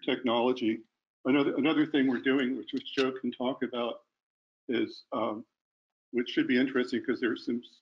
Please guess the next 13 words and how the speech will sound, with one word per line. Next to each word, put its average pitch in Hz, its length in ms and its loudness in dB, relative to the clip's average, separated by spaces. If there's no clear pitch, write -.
to - 80 -14
be 123 140 -4
some 113 180 -6
projects 120 380 -2
from 113 140 -4
nasa 117 440 0
here, 113 260 -4
um, 113 260 2
is, 113 140 -4
is 110 160 0
nasa 127 440 2
tech-, 131 400 -4
technical 120 640 -2